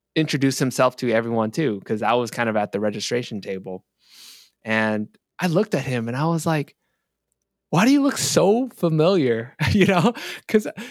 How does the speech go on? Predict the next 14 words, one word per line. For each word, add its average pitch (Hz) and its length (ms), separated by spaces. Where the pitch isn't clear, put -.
he 240 160
was, 165 300
he's 247 280
huge 202 300
too. 170 180
He's 185 180
a 135 80
tall 139 440
guy. 117 300
He's 123 140
a 131 40
big 113 300
guy. 104 400
And 127 300